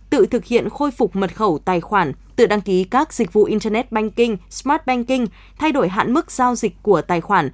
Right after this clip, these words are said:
sau đó truy cập vào tài khoản chuyển tiền của bị hại.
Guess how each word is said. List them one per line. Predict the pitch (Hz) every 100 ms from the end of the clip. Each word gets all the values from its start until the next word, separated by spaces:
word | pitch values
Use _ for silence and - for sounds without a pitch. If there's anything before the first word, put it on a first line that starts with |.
| - -
sau | 302
đó | 240 208
truy | 220 294
cập | 277 220 -
vào | 196 180
tài | 180 170
khoản | 208 185 - -
chuyển | 226 151
tiền | - 180 160
của | - 151
bị | 165
hại. | 180 185